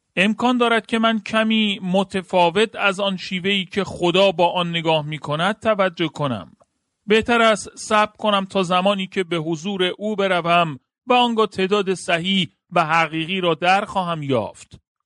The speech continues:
چهار، تعلیم مرا نگاه داشته ای. در روزگاری که این حقیقت انکار می شود که تمام کتاب مقدس الهام خدا است،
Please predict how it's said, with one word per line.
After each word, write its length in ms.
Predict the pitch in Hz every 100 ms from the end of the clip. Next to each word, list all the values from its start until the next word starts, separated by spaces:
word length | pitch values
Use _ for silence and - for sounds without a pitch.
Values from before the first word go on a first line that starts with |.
| _ _ -
چهار، 500 | 214 185 190 139 - _ _ _ _
تعلیم 600 | - 214 220 220 254 247
مرا 640 | 226 220 220 220 214 214 190
نگاه 640 | 175 175 170 180 190 180
داشته 360 | 139 127 - 127
ای. 140 | 104 78 _ _ _ _ -
در 140 | 233
روزگاری 480 | 254 220 240 254 233
که 400 | - 220 214 208
این 300 | 233 214 214 -
حقیقت 760 | - 160 160 156 151 185 196 -
انکار 420 | 160 143 175 185
می 100 | 185
شود 360 | - 180 175 -
که 120 | 180
تمام 420 | 156 135 156 180
کتاب 380 | 170 127 160 170
مقدس 760 | 160 123 123 120 156 165 - -
الهام 440 | 127 110 113 110
خدا 320 | 110 113 110
است، 420 | 120 147 151 -